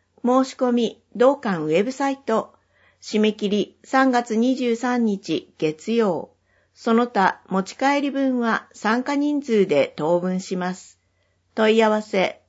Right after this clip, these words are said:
電話、八二五の六七零五。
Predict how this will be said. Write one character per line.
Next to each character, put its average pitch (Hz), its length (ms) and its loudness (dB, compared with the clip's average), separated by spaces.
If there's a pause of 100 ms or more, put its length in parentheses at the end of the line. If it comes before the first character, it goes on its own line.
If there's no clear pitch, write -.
(120)
電 202 280 4
話、 180 300 0 (320)
八 240 400 0
二 294 260 0
五 240 280 2
の 165 380 -4
六 185 320 2
七 269 320 0
零 233 260 -2
五。 214 560 -2